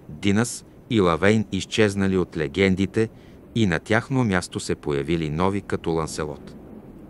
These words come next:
Други имена претърпели промени през годините.Нимю се превръща във Вивиен,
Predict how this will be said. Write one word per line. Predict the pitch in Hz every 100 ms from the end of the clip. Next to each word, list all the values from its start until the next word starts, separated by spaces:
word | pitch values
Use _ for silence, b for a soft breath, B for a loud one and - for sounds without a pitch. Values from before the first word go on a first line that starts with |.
| -
Други | 92 117 113 98
имена | 87 82 98
претърпели | - 120 - 98 - 85 82
промени | - 80 82 85
през | 82 80 73
годините.Нимю | 80 98 78 65 - - - - - - - - 87 87 131
се | -
превръща | 123 101 90 95 - 85
във | 78 73
Вивиен, | 90 80